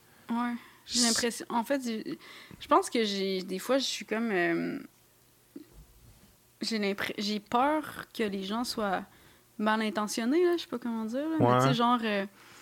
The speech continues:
Speaker 1: Comme, je suis quand même, euh... Sur mes gardes.
Speaker 2: Ouais.
Speaker 1: Dans le sens que, mais mettons, Tout le monde en parle, c'est quand même fucked up parce que la lumière est vraiment <laughs> blanche.
Speaker 2: <laughs>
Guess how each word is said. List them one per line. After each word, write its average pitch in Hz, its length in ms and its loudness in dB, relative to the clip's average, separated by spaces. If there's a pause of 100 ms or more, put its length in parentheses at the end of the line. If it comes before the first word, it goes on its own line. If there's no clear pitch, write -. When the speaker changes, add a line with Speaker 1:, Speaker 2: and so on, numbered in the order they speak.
(800)
Speaker 1:
Comme, 208 720 0 (1120)
je - 60 -6
suis 214 200 -4
quand 214 260 4
même, 277 180 8
euh... 190 420 2 (960)
Sur - 140 -10
mes 202 100 -2
gardes. 202 300 -6 (720)
Speaker 2:
Ouais. 113 120 4
Speaker 1:
Dans 208 140 0
le 202 60 0
sens 208 240 -4
que, 196 320 -2 (2250)
mais 220 360 4
mettons, 233 380 4
Tout 233 100 -2
le 220 80 2
monde 214 120 2
en 214 40 0
parle, 285 180 2
c'est 220 120 -6
quand 202 140 0
même 233 180 0
fucked 214 320 -6
up 285 120 -6
parce 214 160 -8
que - 100 -6
la 196 140 -2
lumière 220 300 -2
est 220 120 -2
vraiment 208 280 0
<laughs> - 40 4
blanche. 254 720 4
Speaker 2:
<laughs> 339 60 10